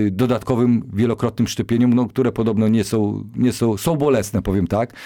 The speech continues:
więc lepiej tego uniknąć. E, a jeżeli, a jeżeli to zwierzę, tak jak mówię, ucieka, oddala się od nas, więc reaguje prawidłowo, więc powinniśmy, powinniśmy sobie s-, tutaj spać spokojnie. Oczywiście te wędrówki do lasu nasze powinny być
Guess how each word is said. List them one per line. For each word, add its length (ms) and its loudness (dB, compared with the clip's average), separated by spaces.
więc 200 2
lepiej 260 2
tego 180 2
uniknąć. 560 0
E, 40 2
a 120 -2
jeżeli, 560 2
a 80 2
jeżeli 240 2
to 120 0
zwierzę, 260 0
tak 160 0
jak 80 0
mówię, 120 4
ucieka, 420 0
oddala 300 0
się 120 -2
od 60 2
nas, 160 0
więc 240 0
reaguje 400 2
prawidłowo, 500 0
więc 140 -2
powinniśmy, 440 0
powinniśmy 400 0
sobie 220 0
s-, 220 -6
tutaj 260 0
spać 280 -4
spokojnie. 480 0
Oczywiście 480 0
te 120 -2
wędrówki 400 -2
do 120 4
lasu 280 0
nasze 320 2
powinny 500 0
być 420 -4